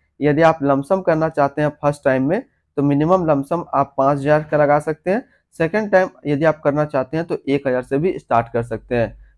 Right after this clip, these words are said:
मिनिमम एसआईपी अमाउंट सौ रुपया का सेट किया गया है। अब हम लोग रिटर्न and रैंकिंग के ऊपर बात करते हैं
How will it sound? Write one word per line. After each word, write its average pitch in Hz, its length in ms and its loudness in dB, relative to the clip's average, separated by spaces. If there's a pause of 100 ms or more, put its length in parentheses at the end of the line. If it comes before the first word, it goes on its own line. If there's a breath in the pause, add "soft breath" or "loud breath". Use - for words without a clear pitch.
मिनिमम 180 460 0
एसआईपी 151 400 -2
अमाउंट 160 380 -2
सौ 135 220 2
रुपया 135 240 0
का 208 160 -2
सेट 120 300 -8
किया 117 180 0
गया 117 260 0
है। 110 200 -2 (340)
अब 160 180 2
हम 165 220 -4
लोग 180 140 0
रिटर्न 156 360 -2
and 151 160 0
रैंकिंग 139 380 -2
के 170 60 -4
ऊपर 156 220 -2
बात 131 300 0
करते 135 280 0
हैं 135 420 -8